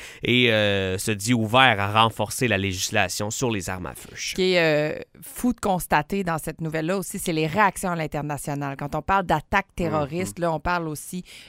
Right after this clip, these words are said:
Speaker 2: euh, tu disais quel groupe al-, euh, euh,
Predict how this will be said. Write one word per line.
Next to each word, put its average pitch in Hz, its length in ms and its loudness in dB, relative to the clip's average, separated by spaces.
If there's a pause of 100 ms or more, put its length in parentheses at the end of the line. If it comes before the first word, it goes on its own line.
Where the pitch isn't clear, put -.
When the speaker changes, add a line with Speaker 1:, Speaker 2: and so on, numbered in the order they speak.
Speaker 2:
euh, 156 160 2
tu 165 180 -8
disais 151 320 -2
quel 208 220 -4
groupe 196 340 -4
al-, 202 140 0 (180)
euh, 175 240 -2 (640)
euh, 156 120 -8